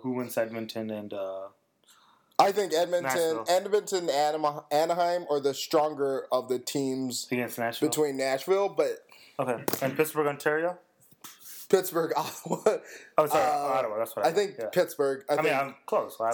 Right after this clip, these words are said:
Speaker 2: Sid,
Speaker 1: Ontario,
Speaker 2: Sid,
Speaker 1: right?
Speaker 2: Sid the Kid is just too good.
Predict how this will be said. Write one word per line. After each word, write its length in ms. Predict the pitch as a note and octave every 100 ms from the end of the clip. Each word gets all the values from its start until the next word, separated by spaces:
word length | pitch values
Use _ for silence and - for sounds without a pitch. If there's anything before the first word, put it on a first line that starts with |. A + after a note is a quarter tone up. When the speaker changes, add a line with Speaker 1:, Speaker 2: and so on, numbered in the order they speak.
| A#2
Speaker 2:
Sid, 140 | G#3+
Speaker 1:
Ontario, 280 | - - G3 F#3+ G3
Speaker 2:
Sid, 40 |
Speaker 1:
right? 160 | A2+ - _
Speaker 2:
Sid 280 | - F#3 F3+
the 60 | D#3
Kid 360 | E3+ E3 D#3
is 280 | C#3+ A#2+ - _ _ _ _ _ _ _ _ -
just 340 | C#3+ A#2+ -
too 120 | - C3
good. 480 | B2+ A#2+ A#2+ D3